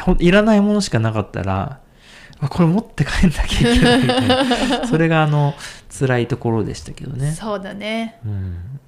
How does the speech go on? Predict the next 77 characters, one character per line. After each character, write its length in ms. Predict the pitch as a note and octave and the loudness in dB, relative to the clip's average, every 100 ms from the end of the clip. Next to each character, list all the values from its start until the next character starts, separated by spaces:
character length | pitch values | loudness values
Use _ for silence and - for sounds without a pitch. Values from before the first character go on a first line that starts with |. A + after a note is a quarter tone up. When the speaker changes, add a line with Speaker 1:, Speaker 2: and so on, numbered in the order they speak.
| _ _ _ _ - | _ _ _ _ -4
Speaker 1:
ま 100 | A#2 | 0
あ、 40 | |
で 60 | D#3+ | 2
も 80 | |
ち 80 | D3 | 0
ょ 40 | B3+ | 2
っ 20 | |
と 100 | - | 2
今、 300 | A2 E2+ - - _ _ | 2 0 -6 -20 _ _
そ 140 | - F#3 | -2 2
う 40 | |
い 20 | |
う 20 | D#3 | 2
の 100 | G#2 | 2
が 60 | |
あ 20 | |
っ 80 | A#2+ | -2
た 80 | - | -4
ら 80 | - | -6
買 180 | - D3 | 0 2
い 40 | |
た 120 | D#3+ | 2
く 100 | D#3 | 0
な 100 | C#3+ | 0
り 100 | C#3 | 0
ま 120 | C3+ | 0
し 80 | C#3+ | -2
た 100 | - | -8
ね。 160 | - - _ _ _ A3+ | -12 -12 _ _ _ 0
Speaker 2:
ね、 420 | C4+ B3 - _ A2 | 0 0 -4 _ -6
Speaker 1:
う 60 | |
ん。 160 | F#2+ E2 | -6 -6
Speaker 2:
面 180 | F#3+ G3+ | -8 -8
白 280 | - B3+ A#3+ | -4 -2 -2
そ 360 | B3 A#3 D#3 - | 0 -2 -2 -4
う。 40 | |
Speaker 1:
う 40 | G#2+ | -4
ん。 280 | F2+ A#2+ - - | -4 -8 -14 -16
Speaker 2:
ち 60 | - | -14
ょ 20 | |
っ 20 | - | -8
と 60 | |
開 120 | G#3 | -8
け 160 | - D4 | -4 -4
た 120 | D#4 | -2
い 100 | A#3+ | -2
で 80 | F3 | -4
す 120 | - | -14
ね、 100 | G3+ | -16
こ 120 | - | -14
れ、 200 | G3 G#3 - | -14 -14 -16
こ 120 | G3 | -18
こ 160 | G3 | -14
で。 240 | G3 F#3+ - _ - C3+ | -14 -16 -18 _ -4 -2
Speaker 1:
そ 220 | - G3 | 4 4
う、 40 | |
そ 200 | C#3 D4 | 6 4
う 40 | C3 | 4
だ 120 | F2+ | 2
ね、 140 | F#2 | 0
そ 160 | G2+ C#3 | 0 -2
う 40 | |
だ 100 | G#2+ - | -4 -8
ね。 240 | F#2 G2 - - - - - - | -12 -12 -16 -20 -20 -20 -20 -8
あ 140 | C3+ B2+ | -4 -4
の、 420 | B2 B2 B2 - - _ | -4 -4 -6 -8 -16 _
一 200 | G#3 A3+ | -4 -4
個 160 | - F#3 | -2 0
い 80 | A3 | 2
い 40 | |
な 140 | F3 | 0
と 120 | D#3 C#3 | 0 -4
思 140 | D#3+ | -4
っ 60 | D#3+ | -4
た 120 | C#3+ | -6
の 200 | B2 D3+ | -2 0
は、 340 | E3 A2+ - | 0 -2 -6